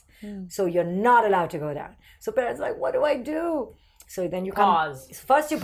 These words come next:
Speaker 2: pause, and then you come to the other side. Now, if you're willing and you haven't gone down that train wreck path,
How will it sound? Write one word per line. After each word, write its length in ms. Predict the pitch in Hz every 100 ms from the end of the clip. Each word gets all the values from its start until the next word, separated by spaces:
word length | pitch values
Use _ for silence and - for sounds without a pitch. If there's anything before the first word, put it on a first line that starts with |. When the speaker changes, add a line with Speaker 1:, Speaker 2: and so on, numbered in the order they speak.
| 233
Speaker 2:
pause, 360 | 175 170 165 - _ - - - 196
and 80 | 190
then 100 | 208 220
you 60 | 226 208
come 120 | 202 202 -
to 60 | 190
the 80 | 185 -
other 140 | 175 160
side. 200 | 160 160 -
Now, 540 | 143 156 214 208 156 - - - - _ _ _ 175
if 60 | -
you're 180 | 170 160 240
willing 360 | 330 262 160
and 80 | 170
you 60 | 175 170
haven't 220 | 208 214 202
gone 120 | 180 180
down 120 | 170 165
that 200 | 165 160 - - - _ _ _
train 200 | 226 208 208
wreck 180 | 170 160 - - _
path, 340 | 170 143 185